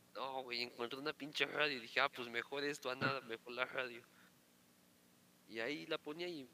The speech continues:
me quedaba escuchando música que pasaban. Luego escuchaba, este, uno que otro programa medio chistoso. Yo, "Ah, caray, ¿este cómo se llama?". Y como no tenía nada, nada, nada que hacer, este, había una viga que atravesaba la casa.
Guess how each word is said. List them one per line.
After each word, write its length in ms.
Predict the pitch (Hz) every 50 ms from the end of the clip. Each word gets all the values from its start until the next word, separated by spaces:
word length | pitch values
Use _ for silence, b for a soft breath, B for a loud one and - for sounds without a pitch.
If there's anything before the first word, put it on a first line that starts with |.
| -
me 520 | - 110 110 110 110 104 104 101 98 101 101 -
quedaba 220 | - 117 123 127
escuchando 440 | 123 - - - - 120 113 113 117
música 340 | 123 127 127 - - 123 127
que 120 | - 107
pasaban. 420 | - 101 110 - - 147 147 139 143 147 - - -
Luego 200 | 101 110 113 120
escuchaba, 560 | - - 120 - - 127 120 123 123 117 110 104 - b b b b b b b b b - -
este, 920 | - - 64 57 - - - - - - - - 85 82 80 78 73 82 90
uno 220 | 113 139 147 151
que 80 | - 147
otro 200 | 143 - 151 147
programa 320 | - 117 104 101 110 123
medio 200 | 127 127 120 101 95
chistoso. 460 | - - - - - - 110 107 104
Yo, 100 | 98 98 95
"Ah, 200 | - 113 117 131 123
caray, 280 | - - 120 120 123 127
¿este 180 | 131 - - 143
cómo 220 | 139 143 135 143 139
se 140 | - 123 104
llama?". 240 | 104 110 110 113 - - - - - - - - b b b b b b b - - - - - - - - - - - -
Y 100 | 117 117
como 300 | - - 120 117 110 110
no 100 | 117 120
tenía 220 | - 135 113 107
nada, 420 | 113 113 113 113 117 123 139 135 131
nada, 380 | 123 120 120 127 127 127 127
nada 280 | 123 123 123 127 131 127
que 180 | - - 127
hacer, 360 | 127 - - - 131 135 151 156 - - - - - - - - - - - - -
este, 420 | - 101 98 98 - - - - 98
había 260 | 98 101 101 104 104
una 220 | 107 117 117 110 110
viga 280 | 117 123 127 127 127 123
que 140 | - - 98
atravesaba 600 | - - 98 95 95 95 95 - - 101 98 101 101
la 120 | 104 104
casa. 400 | - - 131 143 139 - 135 127